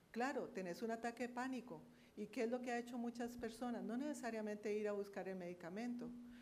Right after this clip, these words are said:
buscan flores de Bach, buscan otras formas, cambian de trabajo. ¿Por qué no pensar que también esos elementos no po-, no deberíamos de recetarle a todo el mundo la misma solución? Quienes consideran que sí, que les sirve el ribotril y todo esto,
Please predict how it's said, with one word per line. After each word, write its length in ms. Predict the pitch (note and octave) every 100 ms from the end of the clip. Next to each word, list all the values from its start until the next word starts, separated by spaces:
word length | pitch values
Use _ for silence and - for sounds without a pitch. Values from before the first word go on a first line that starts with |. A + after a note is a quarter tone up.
| - -
buscan 340 | G3+ A3 A3+ A3
flores 320 | A3+ G#3 F#3+
de 140 | F#3
Bach, 580 | F#3+ A#3 B3 B3 B3 B3 A#3+ - - - - -
buscan 380 | F3+ G#3 - G#3+
otras 280 | G3+ F#3+ F#3+
formas, 380 | B3 B3 A#3+ A#3+
cambian 420 | A#3 A3 G#3+ G3
de 100 | F#3+
trabajo. 760 | F#3+ F3 F#3 A#3+ B3+ B3 B3 B3 - - - -
¿Por 140 | G#3+
qué 140 | B3+
no 120 | C4+ D4+
pensar 380 | D4+ C#4 C#4
que 100 | C#4
también 480 | C4+ A#3 G#3 C4+ E4+
esos 360 | G3+ G#3+ A#3 A3+
elementos 640 | A3 G#3+ G#3 G#3 A3 G#3
no 260 | G#3+ A3+ A#3+
po-, 200 | B3+ C4
no 240 | A3 A#3+
deberíamos 580 | C4 C#4 B3 A#3+ B3+ B3
de 100 | A#3
recetarle 720 | G3 F#3+ - E3+ G#3+ B3 C4
a 120 | C4
todo 160 | C4 A#3
el 100 | A#3
mundo 260 | A3+ A#3 A#3+
la 140 | G#3+
misma 260 | G3+ G3 G#3+
solución? 540 | G#3+ F3+ F3+ - F3 E3+ - - - - - -
Quienes 300 | G#3 F#3 F3+
consideran 560 | F#3 F3 F#3 F#3 A3+ A#3+
que 120 | A#3+
sí, 340 | A#3+ C4+ C4
que 120 | - E3+
les 160 | E3
sirve 460 | - G#3 A#3+ B3 B3
el 100 | G#3
ribotril 1080 | G3 F3 F3 F#3+ A3+ C4 C#4 C4+ C4 B3+ G#3
y 40 | F#3+
todo 240 | G#3 A#3
esto, 300 | B3+ A#3+